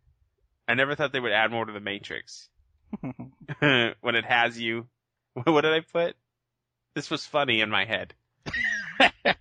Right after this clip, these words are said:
When the Matrix has you, it has you, I guess. It's not as funny when I read it. <laughs> Um, the reason, why is this news? Because when I read this, now there was not that much information. That's why it's just short.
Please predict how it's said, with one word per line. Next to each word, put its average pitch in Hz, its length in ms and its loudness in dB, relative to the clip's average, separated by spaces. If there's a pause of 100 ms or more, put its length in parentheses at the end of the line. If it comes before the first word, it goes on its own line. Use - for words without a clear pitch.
(560)
When 147 160 4
the 143 80 6
Matrix 165 440 4
has 151 340 4
you, 107 300 2 (100)
it 104 100 -12
has 120 400 2
you, 104 120 -8
I 85 100 -6
guess. 82 460 -10
It's - 80 -10
not 135 120 4
as 113 120 0
funny 104 240 2
when 95 120 -4
I 90 80 -4
read 87 280 -12
it. 80 100 -14 (480)
<laughs> - 80 -4
Um, 113 580 4 (880)
the 143 120 4
reason, 196 420 4
why 156 180 6
is 214 100 4
this 202 160 -8
news? 196 200 2
Because 160 720 2 (320)
when 151 260 2
I 147 100 6
read 127 360 2
this, - 540 -2
now 147 80 4
there 147 100 4
was 190 120 0
not 254 180 4
that 269 100 6
much 240 180 0
information. 151 480 0
That's 104 140 -8
why 135 100 2
it's 117 100 -2
just 110 140 -8
short. 107 320 0